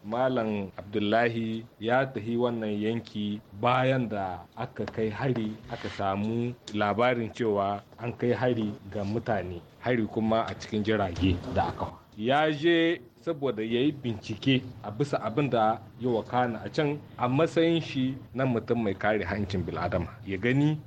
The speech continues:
kungiyansu ta je ta gani sun hudo rahoto, rahotanninsu suna nan. Da farko aka ce,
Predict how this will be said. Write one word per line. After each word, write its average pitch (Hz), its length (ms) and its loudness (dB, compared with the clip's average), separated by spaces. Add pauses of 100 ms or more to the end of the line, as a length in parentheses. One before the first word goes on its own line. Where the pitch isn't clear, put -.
kungiyansu 165 880 2 (100)
ta 139 220 4
je 135 220 0
ta 135 220 4
gani 135 360 2
sun 135 240 -6
hudo 127 320 -2
rahoto, 120 580 2
rahotanninsu 107 720 0
suna 107 260 0
nan. 127 120 2 (380)
Da 92 60 -12
farko 127 600 2 (200)
aka 127 220 -2
ce, 107 440 -2